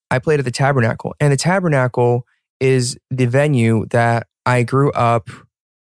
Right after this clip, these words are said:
loving, um, because it was the first place I'd seen a concert with a ticket that I paid for with my own money. So it was, uh, I looked it up. It was November, like, thirtieth or something.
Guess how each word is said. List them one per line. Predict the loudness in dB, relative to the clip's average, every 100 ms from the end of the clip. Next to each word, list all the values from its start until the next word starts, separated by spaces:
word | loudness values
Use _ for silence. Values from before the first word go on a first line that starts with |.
| _ -6
loving, | 0 0 0 -4 -10 _ _ -4
um, | 0 0 -2 -6 _ _ _ _
because | -6 -4 0 0 0 -2
it |
was | -2 -2
the | -4
first | -2 -2 0
place | -2
I'd | 0 -2
seen | -4 -8 -10 -10
a |
concert | -4 -2 -2 -4 -10 -16 -4
with | -4 -4 -16 _ _ -14
a |
ticket | -6 -4 -2
that | -4
I |
paid | -2 -2
for | 0 -2
with |
my | 0
own | 0 0
money. | 0 -2
So | -2
it | 0
was, | 0 0 -2 _ -20 -20 _
uh, | -2 0 0 _ _ _ -2
I |
looked | -2 0
it | 0
up. | 0
It | 0
was | 0 2
November, | 2 2 0 0 0 -4 -10 -10
like, | -10 -10 _ _ _ _
thirtieth | 0 0 2 0 0 -2
or |
something. | -2 -2 -2 0 0 -2